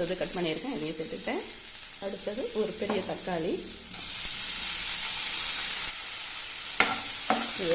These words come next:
ரொம்ப பச்சை வாசனை போனோன்னு தேங்காய், பச்சை கொத்தமல்லி, உப்பு, புளியெல்லாம் சேர்க்கணுங்க. இந்த இறால்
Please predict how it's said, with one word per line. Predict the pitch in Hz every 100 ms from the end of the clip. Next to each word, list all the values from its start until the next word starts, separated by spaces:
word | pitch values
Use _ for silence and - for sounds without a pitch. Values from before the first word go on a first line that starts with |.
| 175
ரொம்ப | 185 196
பச்சை | 170 - 202
வாசனை | - 147 147
போனோன்னு | 156 160 214 480 - - - - - - - - - - - - - - - - - -
தேங்காய், | 165 160 160 160 226
பச்சை | - 170
கொத்தமல்லி, | 165 160 151 151 247 370 - - - - 190
உப்பு, | 180 190
புளியெல்லாம் | 165 156 151 170
சேர்க்கணுங்க. | 151 151 147 160 415 - - - - - - - - - - - - - - - - - - - 165
இந்த | 143 147
இறால் | 147 160 175